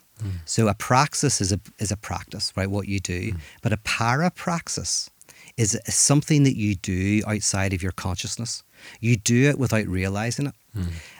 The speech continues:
Speaker 2: And in psychoanalysis, if you want to know the truth of somebody, you look at their parapraxis, the thing that you do that you think is least you. "Oh my goodness, I had an outburst of anger there. That's so not me. I, I, I'm not like that." You're like, "Oh, that's interesting. That is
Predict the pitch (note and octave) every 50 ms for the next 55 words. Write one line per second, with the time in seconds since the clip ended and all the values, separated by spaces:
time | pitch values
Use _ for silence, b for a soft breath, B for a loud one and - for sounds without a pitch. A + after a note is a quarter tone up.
0 | B - A#2 A#2+ A#2+ - - D3 D3+ E3+ - E3 D3+ C#3 B2+ A#2+ A#2+ A2+ - B2
1 | - - A2 - - A#2 A2 B2+ C#3 D#3 D3 - D3+ C#3 B2 A#2 G#2 G2+ - -
2 | - - G2+ G2 - - C#3 - - - C#3 C#3 C#3 C#3+ - B2+ A#2 G#2 G#2 -
3 | B B B B B B B G2+ A2 A2+ A2 A2 A#2+ B2+ - D3 C#3 - G#2+ G#2
4 | G2+ - - - G2 G2 G2 G#2 A#2 - - - C3+ B2+ - - - - B2+ -
5 | - - - _ b b b b b - A#2 - - - D3 D3 D#3 D3+ C#3+ -
6 | - A#2+ A2 G2+ - G#2+ G#2+ G#2+ G2+ A2 G#2 G#2 G2 - - G#2+ G#2 F#2+ G#2 F#2
7 | - F#2+ F#2 F#2+ - - - - A#2 A#2+ C3 B2 _ _ _ - - - E3 D#3
8 | C#3 A#2+ - - A2 G#2 A2+ A2 - B2 B2 B2+ A#2 A2 G2+ G2+ G2 - - G2
9 | G2 - - F#2+ E2+ F#2 F2+ F#2+ G2 G#2 B2 B2 A#2+ B2 B2 A#2 A2 C#3 D#3 -
10 | - - - A2 G2+ G2+ G2 F#2 F#2 - F#2 F#2+ F#2 F#2 A2 A#2 _ _ _ _
11 | _ _ _ - A2 - - - F#3+ E3+ C3 C#3+ E3+ C#3+ G#2+ F#2+ F2+ E2+ E2+ F#2+
12 | F#2 - - D3+ D3 B2+ - - - _ b b b b - G#2+ G#2 A2 - B2
13 | C3 D3 E3 B2+ G2+ G2+ C3 E3+ - - D#3 G3 - - F3+ D#3+ D3 C#3 - -
14 | - E2 - B B B B - A#2+ B2+ D#3 E3+ E3+ C3